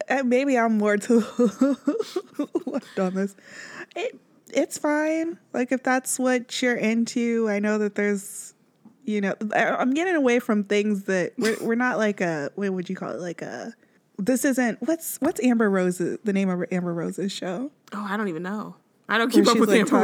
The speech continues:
Speaker 1: talk-
Speaker 2: Rose.
Speaker 1: <laughs> Where she's talking all about sex and thinking about sex, and she's got a sex
Speaker 2: Yeah.
Speaker 1: therapist on there.
Speaker 2: Well, because she did this in
Speaker 1: That's not
Speaker 2: the,
Speaker 1: us.
Speaker 2: in the, in the,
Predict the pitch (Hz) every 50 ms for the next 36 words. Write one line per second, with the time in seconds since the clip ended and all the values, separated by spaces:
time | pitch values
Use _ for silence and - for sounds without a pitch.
0 | 208 220 - - 214 190 - - - - - - - - - - - - - -
1 | - - - - - _ _ - - - - - - - - 302 285 311 302 277
2 | - 285 269 254 254 240 214 220 233 226 202 240 214 202 208 - 220 196 196 196
3 | - - 151 - 220 233 233 214 214 202 196 196 - 196 196 190 - 165 165 -
4 | - 180 170 - 170 - 233 226 220 226 208 190 190 185 - 196 180 - - 180
5 | 175 170 170 170 175 170 165 165 165 165 180 349 370 349 311 349 - 359 339 -
6 | 370 294 - 403 403 453 415 - 320 294 285 277 262 254 254 262 254 214 185 -
7 | - - - - 277 247 254 247 226 - - 247 240 233 233 226 226 220 220 214
8 | 214 214 202 -